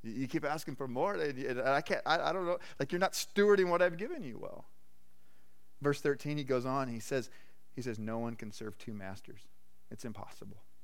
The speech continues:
Either you'll hate one and love the other, or you'll be devoted to one and despise the other. You cannot serve what? Both God and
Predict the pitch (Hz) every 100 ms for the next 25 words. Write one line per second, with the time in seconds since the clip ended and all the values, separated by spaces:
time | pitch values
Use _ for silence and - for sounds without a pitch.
0 | - - - - - - - - - 135
1 | 123 117 107 131 139 135 127 135 139 104
2 | - - - - - 120 127 135 127 120
3 | - - - 120 131 131 139 147 131 113
4 | 113 123 117 139 165 160 151 147 156 175
5 | 147 139 - 170 180 175 139 - - -
6 | 139 139 120 113 117 120 - 135 135 -
7 | - 131 113 110 87 - 120 110 117 110
8 | 113 107 101 - - - - - - 98
9 | 95 87